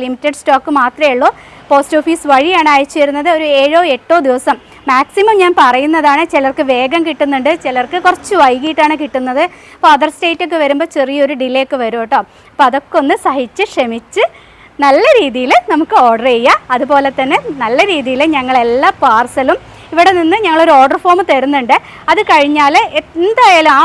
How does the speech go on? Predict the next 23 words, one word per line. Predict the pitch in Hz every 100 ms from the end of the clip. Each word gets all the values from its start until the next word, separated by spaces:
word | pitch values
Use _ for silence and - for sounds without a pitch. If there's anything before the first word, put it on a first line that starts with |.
| 359
ഒരു | 370 285
ഓർഡർ | 294 320
ഫോം | 359 392
നിങ്ങൾക്ക് | 330 294 349 330
കിട്ടിയിട്ടുണ്ടെന്നുണ്ടെങ്കിൽ | 262 311 320 339 285 302 277 254 247 269 392 - - 262
എന്തായാലും | 277 349 415 302 254 247 302 262
ഇവിടെ | 240
നിന്ന് | 262 277
ഓർഡർ | 240 262 302
പോന്നിരിക്കും | 247 254 294 240 - 214
കേട്ടോ. | 254 220 - - -
അപ്പോൾ | 302 302
ചിലർക്കൊക്കെ | 285 277 285 311 320
ഡൗട്ട് | 277 262 320
ഉണ്ട്, | 294 294 277 294
അയച്ചു | 311 - 440 359
അയച്ചു | 285 - 370 320
അയച്ചു | 285 - 330
എന്ന് | 381 359
ചോദിക്കുന്നവരുണ്ട് | 277 277 - 330 285 247 240
കേട്ടോ. | 240 254
അങ്ങനെ | 233 311 -
ചോദിച്ചോളണമെന്നൊന്നുമില്ല. | 285 247 302 285 320 330 302 294 254 254